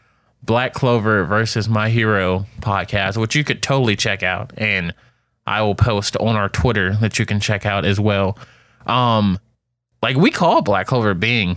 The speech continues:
hype like this. We called this happening, like, me and you. Like, when it was, I don't wanna say it was, like, super early on, because it was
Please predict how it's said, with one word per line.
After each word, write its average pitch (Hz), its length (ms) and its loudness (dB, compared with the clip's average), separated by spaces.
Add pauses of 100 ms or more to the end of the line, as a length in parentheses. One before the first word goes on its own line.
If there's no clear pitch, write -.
hype 104 300 -4 (100)
like 98 220 -2
this. - 180 -4
We 151 80 0
called 165 280 0
this 92 120 0
happening, 95 400 -6 (140)
like, 95 200 -2
me 107 180 0
and 90 100 -2
you. 85 160 -6 (220)
Like, 92 260 -2 (500)
when 120 220 0
it 117 120 0
was, 107 520 -2 (440)
I - 40 -2
don't 156 140 2
wanna 143 160 4
say 113 280 2
it 101 80 2
was, 98 240 0
like, 87 400 -4 (220)
super 135 600 0
early 175 380 4
on, 185 380 4
because 113 420 0
it 117 160 2
was 104 420 2